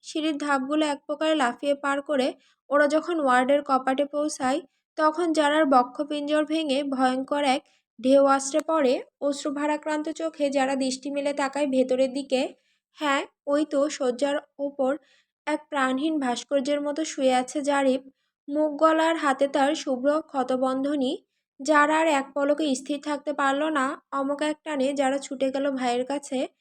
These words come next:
এক বিভ্রান্ত পলকে দেখল ভাইয়ের নিথর আচ্ছাদিত মুখখানা। তারপরই এতক্ষণ বুকের গহীনে চেপে রাখা ধৈর্যের শেষ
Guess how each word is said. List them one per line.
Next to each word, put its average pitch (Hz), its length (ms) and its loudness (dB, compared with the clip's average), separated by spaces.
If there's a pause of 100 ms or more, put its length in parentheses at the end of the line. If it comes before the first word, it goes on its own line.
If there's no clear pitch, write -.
(280)
এক 311 220 -2
বিভ্রান্ত 277 480 -2
পলকে 302 540 0
দেখল 262 360 2
ভাইয়ের 254 360 0
নিথর 262 400 -4 (160)
আচ্ছাদিত 269 560 -4
মুখখানা। 254 580 -4 (600)
তারপরই 311 500 2 (140)
এতক্ষণ 277 520 -2
বুকের 269 340 2
গহীনে 285 420 0
চেপে 269 320 -2
রাখা 269 280 -2
ধৈর্যের 254 480 2
শেষ 269 260 -2